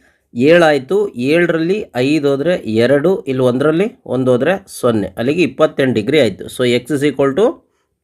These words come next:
ಇಪ್ಪತ್ತೆಂಟು ಡಿಗ್ರಿ. ಹೌದಾ? ಈಗ, ಆ, ಈ ಕಡೆ ನೋಡಿ, ಇಲ್ಲಿ, ಹ್ಮ್, ನೋಡಿ ಈ ರೀತಿ ಒಂದು ಆಕೃತಿ ತೆಗೆದುಕೊಂಡ್ರೆ ಇದು x ಬರುತ್ತೆ, ಇಲ್ಲಿ, ಇಲ್ಲಿ z ಬರುತ್ತೆ. ಅಂದ್ರೆ ರೇಖೆಯ ಆಪೋಸಿಟ್ ಬದಿ ಇದೆ. ಇದು ಯಾವ ಶೇಪ್ ಇದೆ? Z ಶೇಪ್ ಇದೆ.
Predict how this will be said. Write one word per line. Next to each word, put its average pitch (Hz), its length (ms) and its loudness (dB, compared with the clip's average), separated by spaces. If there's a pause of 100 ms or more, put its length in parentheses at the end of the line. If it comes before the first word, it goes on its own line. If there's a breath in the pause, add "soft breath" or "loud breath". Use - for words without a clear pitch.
(640)
ಇಪ್ಪತ್ತೆಂಟು 135 540 0
ಡಿಗ್ರಿ. 95 300 -6 (440)
ಹೌದಾ? 160 220 2 (200)
ಈಗ, 185 120 -2 (540 soft breath)
ಆ, 165 100 0 (480)
ಈ 190 80 -2
ಕಡೆ 180 180 2
ನೋಡಿ, 98 240 -4 (100)
ಇಲ್ಲಿ, 170 300 2 (320)
ಹ್ಮ್, 123 320 0 (340)
ನೋಡಿ 151 140 -4
ಈ 156 280 -2
ರೀತಿ 160 240 0 (100)
ಒಂದು 127 140 2
ಆಕೃತಿ 165 380 0
ತೆಗೆದುಕೊಂಡ್ರೆ 139 640 0 (580)
ಇದು 147 260 0 (300)
x 131 40 -12 (140)
ಬರುತ್ತೆ, 113 320 0
ಇಲ್ಲಿ, 127 220 2 (200)
ಇಲ್ಲಿ 143 180 0 (100)
z 120 260 2
ಬರುತ್ತೆ. 90 300 -6 (400)
ಅಂದ್ರೆ 156 240 2
ರೇಖೆಯ 160 440 2 (720)
ಆಪೋಸಿಟ್ 175 460 2
ಬದಿ 147 220 2
ಇದೆ. 113 140 2
ಇದು 117 120 2
ಯಾವ 156 140 6
ಶೇಪ್ 180 280 -2
ಇದೆ? 180 140 0 (100)
Z 139 260 2
ಶೇಪ್ 147 200 0
ಇದೆ. 95 160 -6